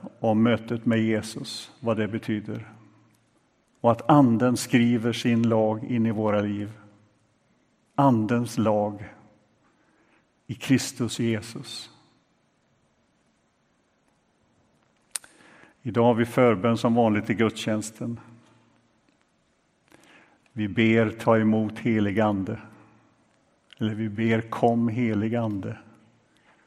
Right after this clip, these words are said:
Anden skriver sitt, sin lag i våra hjärtan, i våra liv.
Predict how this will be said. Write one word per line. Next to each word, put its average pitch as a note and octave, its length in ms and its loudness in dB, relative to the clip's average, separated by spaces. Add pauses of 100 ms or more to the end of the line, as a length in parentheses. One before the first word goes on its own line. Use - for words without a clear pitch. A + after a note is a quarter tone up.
(220)
Anden A#2 460 2
skriver A#2 540 0
sitt, - 600 -8 (1120)
sin C#3 380 4
lag G#2+ 340 2
i A2 140 -6
våra G#2+ 320 -4
hjärtan, G#2 540 -8 (100)
i A2+ 100 -8
våra G#2 280 -4
liv. G#2 400 -8